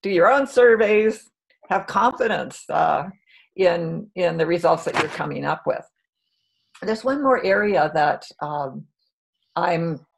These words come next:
I think, continually, uh, wishing that somebody would, <laughs> would do for. Uh, so what we did for the issue of Chinese investment in the agricultural sector, we really, I think, got the best data out there.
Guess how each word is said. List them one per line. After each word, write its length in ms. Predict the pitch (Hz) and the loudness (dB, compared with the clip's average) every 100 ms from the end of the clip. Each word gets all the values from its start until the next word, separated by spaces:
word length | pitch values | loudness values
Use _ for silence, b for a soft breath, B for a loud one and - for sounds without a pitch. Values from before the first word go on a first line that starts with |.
| _ _ - | _ _ -8
I 100 | 165 | -6
think, 220 | 170 156 | -6 -10
continually, 1040 | - 160 - 170 180 170 143 143 139 131 _ _ _ _ _ _ _ _ _ _ - | -10 -12 -10 -8 -2 -2 -2 -4 -6 -8 _ _ _ _ _ _ _ _ _ _ -8
uh, 320 | 170 147 160 156 B - | -6 -6 -8 -12 B -4
wishing 400 | 180 247 - 180 | 2 2 2 -2
that 180 | 165 - | -4 -2
somebody 320 | 190 190 175 | -2 0 0
would, 200 | 170 202 285 240 | 2 4 2 0
<laughs> 120 | - | -2
would 200 | 208 165 | 0 0
do 440 | - 226 185 190 - _ _ | 2 4 4 2 -8 _ _
for. 320 | 170 160 - B B B - | -2 -2 -4 B B B -2
Uh, 240 | 185 175 | 2 2
so 260 | 170 196 170 - | 0 -6 -8 -16
what 440 | 185 196 220 180 - | -8 0 2 0 -6
we 280 | - 214 247 | -4 -2 0
did 360 | 226 196 156 156 | 4 4 4 0
for 520 | - 160 160 151 156 143 | 2 4 4 2 0 -2
the 400 | 151 143 147 - _ _ - | -2 0 -2 -8 _ _ 0
issue 320 | 190 - 175 | 0 2 2
of 120 | 147 | 2
Chinese 680 | - 160 160 156 156 143 - _ _ _ - | -2 -4 -2 -2 -4 -8 -18 _ _ _ -10
investment 500 | 165 165 165 165 156 | -2 -2 -2 -6 -6
in 120 | 151 | -4
the 100 | 143 | -2
agricultural 640 | 156 151 - 160 - 202 | -2 -4 -4 -6 -6 -10
sector, 480 | 208 208 208 226 208 | -6 -8 -6 -6 -4
we 120 | 185 | -2
really, 360 | 190 233 165 147 | -2 0 0 -2
I 60 | |
think, 220 | 160 160 143 | -4 -6 -4
got 200 | 127 - _ | -6 -6 _
the 120 | 151 151 | -12 -4
best 320 | 147 143 - | -4 -4 -6
data 360 | 143 156 139 - | -4 -2 -4 -4
out 240 | 143 175 - | -4 -4 -8
there. 340 | - - | -8 -8